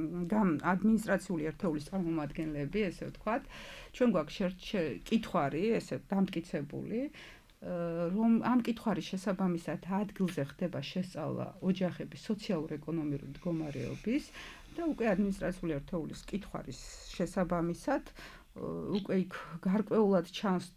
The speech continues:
ანუ იქ არის გათვლილი, ყავთ თუ არა ოჯახში შეზღუდული შესაძლებლობის მქონე პირი, ანუ პენსიონერები და აქვთ თუ არა შემოსავალი და ასე როგორ საცხოვრებელ-, როგორ პირობებში, როგორი სოც-, საცხოვრებელი პირობები აქვთ, მათ საცხოვრობენ, ქირით ცხოვრობენ თუ საკ-,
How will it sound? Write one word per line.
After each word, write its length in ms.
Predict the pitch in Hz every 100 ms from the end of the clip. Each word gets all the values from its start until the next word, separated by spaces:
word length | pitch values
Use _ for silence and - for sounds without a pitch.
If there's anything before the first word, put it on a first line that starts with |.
| -
ანუ 260 | - 190 180
იქ 120 | 190 208
არის 180 | 190 185
გათვლილი, 540 | 185 170 - 180 170 156
ყავთ 240 | 202 247 -
თუ 80 | 226
არა 160 | 202 185
ოჯახში 560 | 180 156 160 - 175 175 - - -
შეზღუდული 540 | - 185 185 185 170 160
შესაძლებლობის 800 | - - 170 165 170 170 160 165
მქონე 340 | - 185 175 170
პირი, 300 | - 175 165
ანუ 180 | 180 190
პენსიონერები 880 | - 202 202 214 208 190 190 180 170
და 160 | 165 170 160
აქვთ 240 | 156 185 -
თუ 80 | 202
არა 120 | 190 185
შემოსავალი 960 | - 180 185 185 185 180 175 170 170 175 - - - -
და 180 | - 247
ასე 180 | 208 226
როგორ 240 | 196 196 214
საცხოვრებელ-, 720 | 208 190 - 190 190 180 135
როგორ 260 | 208 202 220
პირობებში, 560 | - 214 202 190 185 190
როგორი 340 | 196 180 202
სოც-, 300 | 196 190 185 -
საცხოვრებელი 720 | 202 190 - 196 190 185 185
პირობები 640 | 185 190 185 175 180 175 185
აქვთ, 200 | 175 170 -
მათ 180 | 180
საცხოვრობენ, 680 | 175 185 180 - 190 190 180 185
ქირით 340 | - 196 202
ცხოვრობენ 480 | - 190 185 185 185
თუ 120 | 180 185
საკ-, 240 | 175 -